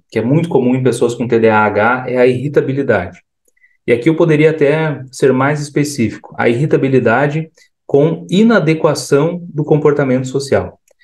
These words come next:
Porque não só a pessoa com T D A H, ela tende a ter o humor muita, com algumas oscilações, ela fica irritada facilmente, ela fica tensa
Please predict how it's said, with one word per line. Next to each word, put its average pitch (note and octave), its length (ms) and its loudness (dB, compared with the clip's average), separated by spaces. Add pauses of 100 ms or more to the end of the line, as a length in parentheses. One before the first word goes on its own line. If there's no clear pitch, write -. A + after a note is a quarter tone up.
(480)
Porque C#3+ 640 2
não A3+ 220 2
só C3+ 500 0
a - 80 -12
pessoa B2+ 340 0
com C3 120 -4
T C3 120 2
D B2+ 120 2
A A#2+ 100 2
H, A2 460 -2
ela A2+ 160 0
tende D3 500 2
a G2+ 100 -4
ter B2 160 0
o A#2 120 2
humor A#2+ 500 2 (560)
muita, A2 220 0
com A#2 320 0
algumas A#2+ 280 2
oscilações, B2 680 2
ela G#2+ 180 0
fica G#2 320 0
irritada A#2 540 -2
facilmente, B2 520 -2
ela G#2+ 120 -4
fica - 180 -4
tensa C3+ 580 0